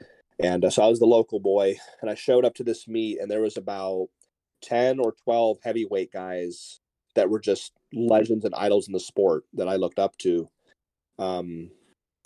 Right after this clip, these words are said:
I was up there in the two forty-two class. The current all-time world record holder in the two forty-two class, a man named Jake Prazak, was there. He had benched nine twenty at one point to two forty-two.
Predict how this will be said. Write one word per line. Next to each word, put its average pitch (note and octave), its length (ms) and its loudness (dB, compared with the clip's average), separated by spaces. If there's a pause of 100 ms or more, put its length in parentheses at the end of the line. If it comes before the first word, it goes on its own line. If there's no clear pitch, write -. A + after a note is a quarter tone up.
I G#2 100 6
was G2+ 120 6
up A#2 160 4
there A2 160 6
in G#2 80 4
the F#2+ 60 -4
two B2 180 2
forty-two C3 480 4
class. G2 600 -2 (380)
The G#2+ 100 2
current D3 440 4 (360)
all-time B2+ 460 2
world A2 160 0
record A#2 280 -4
holder A2 200 -4
in G2 60 -8
the F#2+ 60 -18
two B2+ 160 -10
forty-two A2+ 440 0
class, G2+ 380 -6
a G#2 60 -6
man G#2 200 -4
named G2 160 -6
Jake G2 240 -2
Prazak, A#2 540 2
was - 160 -14
there. - 280 -10
He A#2+ 160 2
had G#2 160 2
benched G2+ 300 -2
nine G2 240 -2
twenty G2+ 460 0
at D2+ 120 -12
one E2+ 200 -16
point D#2 380 -10
to - 100 -10
two G2+ 160 -12
forty-two. F#2 680 0